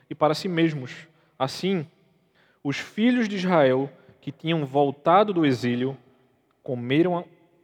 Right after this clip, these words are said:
comeram a Páscoa juntamente com todos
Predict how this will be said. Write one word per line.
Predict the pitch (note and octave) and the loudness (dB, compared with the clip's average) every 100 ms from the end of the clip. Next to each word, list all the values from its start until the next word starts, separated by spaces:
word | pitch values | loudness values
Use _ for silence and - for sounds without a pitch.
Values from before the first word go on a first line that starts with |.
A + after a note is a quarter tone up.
| _ _ _ _ _ _ _ _ _ _ _ _ _ _ _ _ _ _ _ _ _ | _ _ _ _ _ _ _ _ _ _ _ _ _ _ _ _ _ _ _ _ _
comeram | - D#3 D3 E3+ F3 | -6 -2 4 4 4
a | |
Páscoa | D#3 B2 A#2 - B2+ _ _ | 0 0 -2 -4 -8 _ _
juntamente | C3 C3+ D3 C#3 C3 C3 | -8 -6 -4 -4 -4 -6
com | - C#3 | -8 -12
todos | - D#3 F3 F3+ G#3 - - | -2 2 2 0 -6 -8 -16